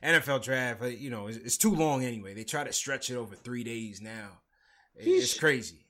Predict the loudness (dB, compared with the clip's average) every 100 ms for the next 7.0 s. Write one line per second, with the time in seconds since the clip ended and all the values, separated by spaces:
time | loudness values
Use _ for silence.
0 | _ -12 -10 -10 -10 -10 -8 -2 0 0
1 | -4 -6 -6 -8 -6 -6 -6 -16 -12 -12
2 | -6 -2 -2 -2 -4 -4 -4 -4 -6 -8
3 | -8 -6 -4 -4 -6 -6 -6 -6 -8 -8
4 | -10 -10 -10 -10 -12 -14 -18 -18 -18 -18
5 | -20 _ 0 2 4 2 0 -6 -10 -10
6 | -8 -8 -10 -12 -12 -14 -10 -2 2 2